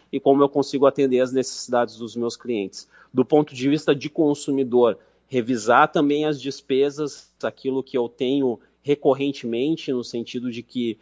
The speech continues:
é, o que que efetivamente, é, realiza as minhas necessidades, aquilo que eu posso cortar sem trazer um grande prejuízo do ponto de vista de bem-estar, e também, por que não, pensar do ponto de vista de aumento de receita, ou seja,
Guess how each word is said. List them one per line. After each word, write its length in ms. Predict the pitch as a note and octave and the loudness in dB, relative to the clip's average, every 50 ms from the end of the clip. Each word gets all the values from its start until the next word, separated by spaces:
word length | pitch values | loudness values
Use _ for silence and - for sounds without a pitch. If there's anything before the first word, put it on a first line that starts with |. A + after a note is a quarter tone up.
| _ - | _ -6
é, 360 | - G2 G#2+ G#2 G2+ G2 F2 - - _ _ - | -2 0 0 2 0 0 -2 -6 -10 _ _ -14
o 80 | A#2+ G#2+ | -14 -10
que 180 | - - D#3+ | -6 -6 -6
que 140 | D3+ - F#3 | 0 0 0
efetivamente, 920 | E3 - D#3+ - - C#3+ D3 C#3 C3+ C3 C3+ C#3 - - - C3+ A2+ G#2 - _ _ _ _ _ - | 0 0 -2 -10 -2 2 2 4 4 2 2 0 -2 -4 -4 -4 -4 -4 -6 _ _ _ _ _ -6
é, 300 | - G2+ G2 - - C#2+ - | -4 -4 -4 -4 -6 -12 -14
realiza 600 | - A#2 C3+ C#3 C3 B2+ B2 C3 E3 F3+ D#3+ E3 | -4 2 4 4 4 4 4 4 4 4 4 2
as 100 | C#3 B2 | 0 0
minhas 280 | C3+ C3+ C3+ C3 B2 A2 | 0 2 2 2 0 0
necessidades, 760 | B2+ A#2+ - - A#2+ - - A2 F#2+ A2 A2+ A#2+ C3+ C#3 B2+ | -2 -4 -4 -6 -10 -10 -8 -4 -2 2 2 2 2 0 -2
aquilo 280 | B2 A2+ - B2+ B2 B2 | -6 -8 -6 -6 -8 -4
que 80 | - | -4
eu 60 | B2+ A2+ | -6 -4
posso 320 | - - B2 B2+ - - | -2 -2 -4 -4 -4 -6
cortar 380 | _ - C3 B2 - B2+ A#2+ A#2+ | _ -2 -2 0 0 0 0 0
sem 320 | - - - C3+ C#3+ D#3+ | -2 -4 -2 -2 -2 -2
trazer 360 | D#3 D#3 C#3+ B2+ A2+ A#2+ C3 | 0 0 -2 0 0 0 0
um 120 | B2 C3+ B2+ | 0 0 -2
grande 320 | A#2+ A#2+ B2 C3 B2 B2 | -2 -2 -2 -2 -4 -6
prejuízo 640 | - - B2 B2 A2 A2+ A2+ A2 A#2 B2+ B2 A#2 A2 | -4 -4 -4 -4 -4 -4 -6 -4 -4 -4 -6 -6 -10
do 100 | A2+ A2 | -12 -8
ponto 280 | - - A2+ A2 - | -6 -6 -6 -6 -8
de 140 | A2+ G#2+ A2 | -12 -16 -12
vista 280 | G2 A2 A2+ A2 - B2 | -10 -10 -10 -10 -10 -12
de 100 | G2+ G#2 | -14 -12
bem-estar, 640 | G2 A2 A2 G#2 G#2+ - - - A2 G#2+ C3+ D3+ - _ _ _ _ | -10 -10 -10 -10 -12 -8 -4 -2 0 0 -2 -2 -6 _ _ _ _
e 80 | - F#3+ | -12 -2
também, 340 | E3+ A3 F#3+ E3+ D3 D3+ D#3+ | 2 4 4 6 6 4 2
por 200 | D#3 - D#3 D3 | 0 -2 -6 -4
que 160 | - D#3 C#3+ | -2 0 2
não, 260 | C#3 C3 B2+ C3+ D3 | 2 2 2 2 0
pensar 380 | C#3+ - D#3+ D3+ D3+ - C#3 C#3 | 0 -2 -4 -2 0 0 0 0
do 100 | C#3+ D3 | 0 -2
ponto 240 | - C#3+ C#3+ C#3 - | -4 -4 -4 -4 -6
de 80 | - | -8
vista 260 | A#2+ C3+ C3 - D3+ | -8 -8 -4 -4 -4
de 120 | C3+ B2 C#3+ | -2 0 0
aumento 340 | C3+ C3 B2+ B2 B2 - C3 | 0 2 0 -2 -4 -8 -12
de 120 | A2+ A#2+ | -14 -8
receita, 520 | A#2+ C3 C3 - - - A#2 A2+ A2 - | -6 -6 -6 -6 -4 -4 -4 -4 -6 -10
ou 20 | G#2 | -14
seja, 360 | - - A#2+ A2+ G#2+ A2+ - | -12 -10 -10 -8 -8 -10 -12